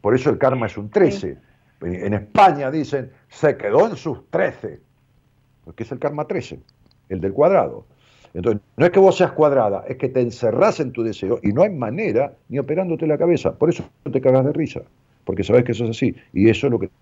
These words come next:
Speaker 1: te lleva a esta muerte emocional, a este vacío y a estos vínculos de mierda. Entonces sería, "Mira, no me importa, yo dice, bueno, entiendo todo, pero no quiero perdonar". Bueno, listo, ok. Es que nunca vas a perdonar si vos te haces lo mismo.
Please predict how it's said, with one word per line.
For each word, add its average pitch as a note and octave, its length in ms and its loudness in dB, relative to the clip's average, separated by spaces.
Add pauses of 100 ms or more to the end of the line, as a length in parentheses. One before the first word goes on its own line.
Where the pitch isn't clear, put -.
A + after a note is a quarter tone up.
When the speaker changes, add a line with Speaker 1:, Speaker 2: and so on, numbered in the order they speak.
(100)
Speaker 1:
te F#2 120 -6
lleva G2+ 420 2 (140)
a F#2+ 100 0
esta F#2 220 0
muerte G2+ 460 -2
emocional, F2+ 560 -4 (840)
a G#2+ 100 4
este A2+ 260 0
vacío D3+ 560 2
y F#2+ 80 -2
a F#2 60 2
estos F#2 240 -4
vínculos F2 420 -4
de A#2+ 100 -2
mierda. D#3 360 -4 (1300)
Entonces C3 220 2
sería, C#3 180 6
"Mira, E3+ 180 6
no F#3+ 80 0
me F#3+ 80 2
importa, B2+ 380 2
yo A#2+ 100 0
dice, D3+ 160 -2
bueno, F3 160 4
entiendo C#3+ 420 2
todo, D#3+ 240 4
pero A#2+ 160 -2
no A#2+ 140 -4
quiero G#2 180 -2
perdonar". D2 340 -8
Bueno, F3 280 -2
listo, D3+ 280 -6 (120)
ok. - 140 -6 (880)
Es - 80 -8
que - 120 0
nunca - 260 4
vas F2 260 2 (140)
a - 120 0
perdonar F2 440 0
si D#2+ 100 -8
vos F2 160 -4
te F2+ 60 -4
haces E2 180 -2
lo D2+ 140 0
mismo. B1+ 360 -10